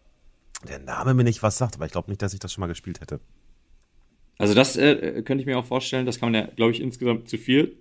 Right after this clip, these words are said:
Speaker 2: zu viert, ähm, spielen.
Speaker 1: Warte, ganz kurz, das ist ein Spiel, was demnächst rauskommt, aber es war bereits im PlayStation
Speaker 2: Nein, nein, nein,
Speaker 1: Plus?
Speaker 2: nein, nein, nein, nein, nein. Es war, es ist schon rausgekommen, ist im PlayStation Plus mal gewesen
Speaker 1: Mhm.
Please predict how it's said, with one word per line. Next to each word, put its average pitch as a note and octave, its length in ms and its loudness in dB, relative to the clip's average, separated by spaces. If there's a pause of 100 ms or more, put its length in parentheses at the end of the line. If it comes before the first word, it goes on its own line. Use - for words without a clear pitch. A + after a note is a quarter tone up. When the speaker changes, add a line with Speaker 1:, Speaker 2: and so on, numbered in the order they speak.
(340)
Speaker 2:
zu - 120 -10
viert, D3 520 2
ähm, D#3 280 0
spielen. A#3 460 -6
Speaker 1:
Warte, A#2+ 220 4
ganz B2 200 4
kurz, A#2 240 4
das G#2+ 160 0
ist A#2+ 120 -2
ein A#2+ 60 0
Spiel, B2 260 0
was A#2 180 4
demnächst G2 560 0
rauskommt, B2 460 4
aber G2+ 100 6
es - 180 0
war F#2 200 4
bereits A#2+ 280 4
im A2+ 100 -8
PlayStation D3 420 6
Speaker 2:
Nein, D#3+ 120 6
nein, - 0 -
nein, D3+ 140 4
Speaker 1:
Plus? C#3+ 160 4
Speaker 2:
nein, A2 360 6
nein, - 0 -
nein, A#2+ 120 6
nein, G2+ 280 6
nein. F2+ 100 -6
Es G#2 180 -4
war, F#3 340 8 (280)
es A2+ 100 2
ist D#3+ 140 4
schon C3+ 120 6
rausgekommen, F3+ 600 4 (180)
ist C#3+ 160 8
im C3+ 140 4
PlayStation A#2+ 520 6
Plus C#3+ 280 6
mal D#3 220 10
gewesen D#3 880 10
Speaker 1:
Mhm. G#2 340 -4